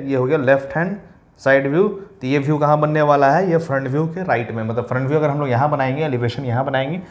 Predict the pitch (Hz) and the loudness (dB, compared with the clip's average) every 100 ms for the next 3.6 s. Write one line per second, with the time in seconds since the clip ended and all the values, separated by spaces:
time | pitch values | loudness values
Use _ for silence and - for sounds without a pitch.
0 | - - - 160 175 139 127 131 113 107 | -18 -12 -6 -2 4 4 2 -2 -2 -2
1 | 143 107 110 123 104 101 95 92 92 85 | -4 -4 -4 -6 -6 -6 -6 -6 -6 -8
2 | - - - - _ - - - 165 160 | -14 -20 -20 -20 _ -20 -8 2 4 6
3 | 160 160 147 156 160 | 4 2 0 0 2